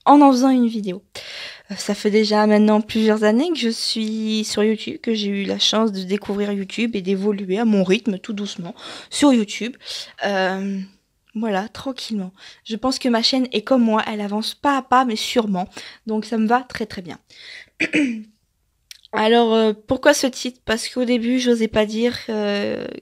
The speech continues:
que j'étais youtubeuse. Parce qu'au début, quand les gens me demandaient ce que je faisais dans la vie,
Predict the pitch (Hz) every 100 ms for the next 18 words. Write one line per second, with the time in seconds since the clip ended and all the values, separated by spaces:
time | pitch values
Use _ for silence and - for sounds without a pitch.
0 | _ _ _ - 208 202 202 226 254 320
1 | 262 220 226 - - - - - 214 -
2 | 220 208 208 233 247 220 214 220 233 220
3 | 208 208 220 240 - 214 - 220 220 208
4 | 208 208 233 247